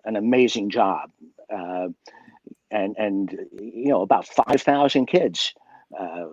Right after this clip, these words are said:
went through this program last year, and all these presenters. Uh, it's, it's a, it's a license that you buy, uh, to teach this program,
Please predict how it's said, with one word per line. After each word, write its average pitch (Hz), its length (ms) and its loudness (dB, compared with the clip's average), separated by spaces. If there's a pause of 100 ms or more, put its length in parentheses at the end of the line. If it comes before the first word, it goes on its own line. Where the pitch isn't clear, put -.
(120)
went 120 400 0
through 123 160 4
this 90 140 -6
program 98 500 0 (280)
last 107 340 2
year, 98 200 0 (500)
and 87 100 -8
all 92 160 6
these 135 180 6
presenters. 147 800 2 (360)
Uh, 110 180 -6
it's, 120 100 -4
it's 143 240 -6
a, 139 160 0
it's - 120 0
a 156 60 6
license 139 540 2
that - 180 -4
you 110 320 -4
buy, 107 320 0
uh, 101 460 -2 (100)
to 92 320 -6 (200)
teach 123 200 -2
this 117 160 0
program, 92 560 -2